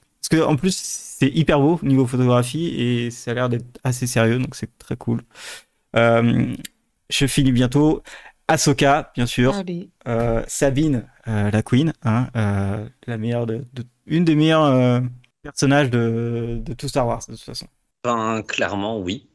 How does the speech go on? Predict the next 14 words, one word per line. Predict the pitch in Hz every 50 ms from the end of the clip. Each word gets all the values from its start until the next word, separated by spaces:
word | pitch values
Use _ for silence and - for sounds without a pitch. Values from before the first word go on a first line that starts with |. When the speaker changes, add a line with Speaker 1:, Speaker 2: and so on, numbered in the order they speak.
| _ -
Speaker 3:
Même, | - 113 101 95 95 98 92
euh, | 90 87 90 90 90 92
la | 90 92 92
meilleure, | 95 92 85 78 98 123 135
en | 135 127
fait. | 117 - 120 - - _ _ - - -
Speaker 1:
Ouais, | 135 135 135 139 131 127 127 127 76 95
euh, | 131 127
l'actrice, | 131 131 - - 156 131 -
elle | 135 117 120
est | 113
magnifique | 117 117 120 120 123 147 143
en | 147 127
plus. | 110 127 151 156 - -